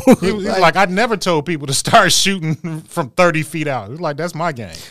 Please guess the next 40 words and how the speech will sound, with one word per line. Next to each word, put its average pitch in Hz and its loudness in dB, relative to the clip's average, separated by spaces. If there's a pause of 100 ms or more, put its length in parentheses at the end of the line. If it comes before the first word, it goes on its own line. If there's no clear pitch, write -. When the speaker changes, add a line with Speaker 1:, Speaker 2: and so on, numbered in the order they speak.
(120)
Speaker 1:
we 285 -6
do 170 4
not 147 0
understand 135 -2
how 131 -2
great 123 -4
Steph 120 -6
Curry 127 -6
is. - -16 (560)
Speaker 2:
I 147 -10
don't 151 -8
think 120 -10
people 98 -18
appreciate - -18
it. - -20 (280)
Speaker 1:
And 151 0
we 208 4
Speaker 2:
His 170 6
Speaker 1:
won't. 196 8
Speaker 2:
level 170 4
of 131 0
sc-, - -4 (360)
we 185 4
won't 240 8
until 180 4
he's 156 2
done. 127 4 (320)
Speaker 1:
You 262 -8
know, 320 4
this 220 0
week, 226 -2
I, 226 -8 (140)
I, 185 -4
I 208 -4 (180)
may 143 0
have 160 -4
come 170 0
to 165 -2
the 156 2
realization 147 0